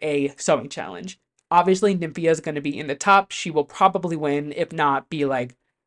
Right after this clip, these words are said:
second to Q, who I'm assuming will win a sewing challenge. I'm thinking the producers,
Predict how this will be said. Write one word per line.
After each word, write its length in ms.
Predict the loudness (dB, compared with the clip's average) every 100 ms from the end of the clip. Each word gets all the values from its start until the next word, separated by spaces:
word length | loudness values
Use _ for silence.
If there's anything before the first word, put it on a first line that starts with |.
| -10
second 460 | 0 0 0 -4
to 180 | -6 -8
Q, 460 | -8 -4 -2 -2 -2
who 140 | 0
I'm 120 | 0
assuming 320 | -2 -4 -4 -2
will 100 | -2
win 160 | -2
a 80 | -4
sewing 280 | -4 -4 -6
challenge. 500 | -8 -10 -12 -14 -16 _ _ _ _ _
I'm 260 | 2 4 4
thinking 520 | 0 -2 -4 -6 -10 _ _ -4
the 80 |
producers, 760 | -2 -4 -2 -2 -2 -2 -4